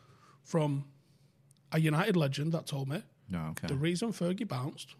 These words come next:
Speaker 1: was because he wasn't getting the money, and it was a convenient excuse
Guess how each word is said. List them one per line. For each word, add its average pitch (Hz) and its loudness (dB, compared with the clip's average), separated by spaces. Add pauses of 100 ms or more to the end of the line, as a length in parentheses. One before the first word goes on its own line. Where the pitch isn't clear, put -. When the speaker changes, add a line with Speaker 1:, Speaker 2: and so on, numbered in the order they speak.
Speaker 1:
was 143 -2
because 139 -6
he 135 -8
wasn't 143 -4
getting 175 -2
the 190 4
money, 131 0 (920)
and 147 -4
it 143 -4
was 147 -2
a 143 -2
convenient 160 0
excuse - -8